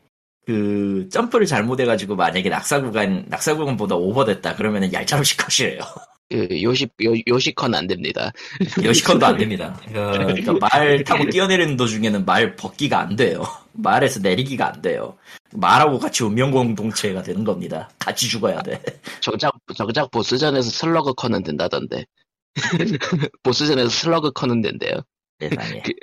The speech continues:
Speaker 2: <laughs>
Speaker 1: 아, 기마전 될 때 말하는 거지?
Speaker 2: 네, 네. 슬러그컨. 그러니까 그 메타 슬러그의 슬러그컨.
Speaker 1: 아, 그건 되지.
Speaker 2: <laughs> 네.
Speaker 1: 아무튼 그런 것도 있고,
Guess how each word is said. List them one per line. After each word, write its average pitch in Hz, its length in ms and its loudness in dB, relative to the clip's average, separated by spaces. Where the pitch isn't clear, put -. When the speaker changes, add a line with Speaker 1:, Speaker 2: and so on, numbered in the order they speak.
Speaker 2:
<laughs> - 720 -4
Speaker 1:
아, - 120 0
기마전 110 460 2
될 92 200 -2
때 92 100 0
말하는 82 320 -2
거지? 87 380 -8
Speaker 2:
네, 120 80 0
네. 120 200 -2
슬러그컨. - 720 -4
그러니까 98 220 2
그 - 180 -4
메타 107 220 0
슬러그의 104 440 0
슬러그컨. - 640 -6
Speaker 1:
아, 92 260 2
그건 92 240 -2
되지. 80 260 -6
Speaker 2:
<laughs> - 1200 -6
네. - 240 -8
Speaker 1:
아무튼 104 640 -2
그런 139 300 0
것도 151 220 0
있고, 98 500 -2